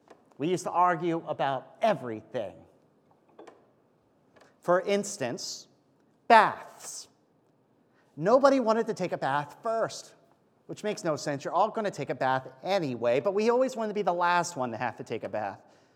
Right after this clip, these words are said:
So much that my parents had to put these three magnetic numbers up on the fridge. One for me, two for Jacob, three for Laban. Every day, whoever was last the last time we took a bath would get shifted around to the front,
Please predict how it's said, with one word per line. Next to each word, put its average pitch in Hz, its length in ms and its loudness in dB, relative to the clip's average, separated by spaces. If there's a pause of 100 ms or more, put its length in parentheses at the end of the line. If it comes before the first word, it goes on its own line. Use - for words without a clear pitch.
(1900)
So 190 240 2
much 180 220 2
that 170 80 -4
my 147 100 2
parents 165 380 -4
had 143 180 0
to 147 60 -6
put 160 240 -6
these 127 260 -6
three 185 320 -6
magnetic 151 640 -2
numbers 135 600 -4
up 143 160 -6
on 131 140 -2
the 123 60 -4
fridge. 113 480 -2 (240)
One 131 340 0
for 190 160 -2
me, 156 320 -4 (180)
two 113 220 -6
for 175 160 -8
Jacob, 143 480 -6
three 107 240 -8
for 165 160 -6
Laban. 175 380 0 (640)
Every 196 400 4
day, 220 400 6
whoever 190 360 6
was 170 240 0
last 196 680 0
the 143 100 0
last 208 460 2
time 139 200 -4
we 123 80 -4
took 120 180 -10
a 117 40 -4
bath 110 300 0 (320)
would 123 100 -10
get 127 180 -6
shifted 156 520 -4
around 156 460 -2
to 139 120 -8
the 151 80 -6
front, 147 320 -6